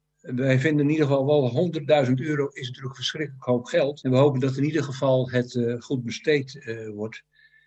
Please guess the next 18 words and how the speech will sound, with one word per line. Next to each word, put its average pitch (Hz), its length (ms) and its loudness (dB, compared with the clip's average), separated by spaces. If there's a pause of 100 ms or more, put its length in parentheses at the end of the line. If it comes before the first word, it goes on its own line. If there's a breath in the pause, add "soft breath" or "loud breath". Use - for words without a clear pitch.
(100)
En 123 360 0
we 120 80 -4
hopen 131 300 2
dat 123 160 0
in 123 60 2
ieder 135 180 4
geval 123 180 0
het 123 300 -2
college 139 600 2 (300)
goed, - 420 -2 (280)
eh, 117 760 -2 (160)
checkt - 480 -4
op 117 160 -10
welke 151 280 2
wijze 143 500 0 (300 soft breath)
dit 131 300 0
ook, 131 340 -2 (100)
eh, - 120 -12